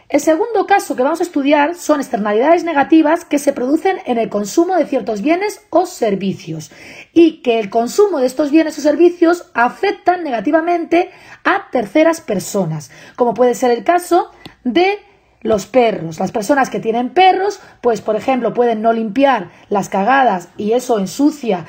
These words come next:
lo que es el entorno de todas las personas, las calles o los parques, pudiendo incluso pisarlos, o incluso los ladridos de un perro pueden molestar a los vecinos.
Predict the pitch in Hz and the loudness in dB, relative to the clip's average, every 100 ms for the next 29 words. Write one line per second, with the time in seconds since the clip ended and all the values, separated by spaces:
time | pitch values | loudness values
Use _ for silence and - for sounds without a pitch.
0 | - - 220 214 202 240 214 208 196 302 | -10 -2 -2 -2 -2 -2 -2 -2 2 4
1 | 311 254 185 175 185 202 190 - 196 - | 4 0 -6 -4 -2 0 -2 -6 -14 -2
2 | 302 330 311 262 190 - 285 302 233 190 | 0 2 -2 -2 -6 -2 0 0 0 -4
3 | 190 170 - 285 320 226 - 190 202 196 | -6 -8 0 0 2 -2 -4 -2 0 0
4 | 190 202 196 202 - 349 339 359 370 - | -2 -4 -6 -2 0 2 2 0 -2 -14
5 | - - - 359 359 320 - 359 349 339 | -18 -2 4 4 4 0 2 2 4 2
6 | 349 - - 247 220 233 240 339 320 220 | 2 0 -4 -2 2 2 4 4 4 2
7 | 185 170 208 220 302 - 349 349 330 381 | 0 -2 0 0 -2 2 4 4 0 -4
8 | - - 277 294 320 294 - 320 330 - | -8 -2 2 2 0 -2 0 0 0 -4
9 | - 277 311 339 214 - 185 156 147 147 | -4 -2 0 0 -2 -4 -4 -6 -6 -16
10 | - | -20